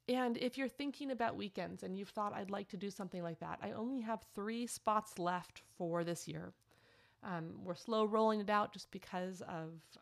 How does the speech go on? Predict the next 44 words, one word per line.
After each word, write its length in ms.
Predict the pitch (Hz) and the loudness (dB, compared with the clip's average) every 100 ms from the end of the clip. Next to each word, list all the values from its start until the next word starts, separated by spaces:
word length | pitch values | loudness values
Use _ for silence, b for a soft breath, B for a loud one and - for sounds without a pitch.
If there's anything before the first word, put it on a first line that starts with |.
| - | -16
um, 400 | 156 156 156 156 _ - _ b b b b b - | -14 -14 -14 -18 _ -20 _ b b b b b -10
of 160 | 392 - | -10 -4
covid 580 | 226 220 214 220 220 226 | -2 0 0 -2 -2 -2
and 140 | 233 | 0
all 180 | 233 254 | 0 0
of 80 | 233 | -2
the 80 | |
things. 480 | 247 175 175 175 170 | -2 0 0 -2 -6
And 120 | 185 | -6
so 400 | - 190 180 185 - B B B B B B B B B B B B B B B B B B B | -2 2 2 0 -6 B B B B B B B B B B B B B B B B B B B
to 40 | - | -8
people's 300 | 233 247 240 | -2 -2 -2
comfort 340 | 196 160 170 | -4 -2 -2
level. 340 | 175 165 175 165 - _ _ _ B B | -2 -2 -4 -6 -14 _ _ _ B B
So 260 | - 247 175 | 0 2 2
for 140 | - | -2
whatever 240 | 214 302 339 | -2 0 0
it's 160 | - | 0
worth, 240 | 247 311 262 | 0 0 -2
if 100 | 208 | -6
you're 80 | |
thinking 300 | - 240 269 | -4 -2 0
about 520 | 254 233 233 226 226 - | 2 4 6 4 2 -2
or 300 | 202 185 175 | 2 4 4
wanna 240 | 185 208 214 | 4 2 2
know 120 | 208 | 0
more 140 | 214 | 2
about 240 | 208 202 196 | 2 2 0
weekends, 380 | 208 208 202 | -2 0 -2
feel 120 | - 196 | -4 -6
free 180 | 190 | -4
to 100 | 185 | -2
reach 220 | 180 185 254 | -2 0 2
out. 200 | 311 - - | 2 0 -4
And 120 | 190 | 0
then 100 | 185 | 2
also, 600 | - 196 - 202 196 190 - | 4 4 4 0 2 0 2
um, 260 | 185 170 - | 2 0 -2
Bali, 460 | 170 190 214 240 254 | -2 2 2 0 -2
we're 160 | 202 175 | -6 -6
doing 220 | 185 180 | -4 -4
a 60 | |
Bali 480 | 170 180 196 214 214 | -2 0 0 -2 -6
retreat 580 | 202 175 - - 214 | -6 -8 -8 -8 -6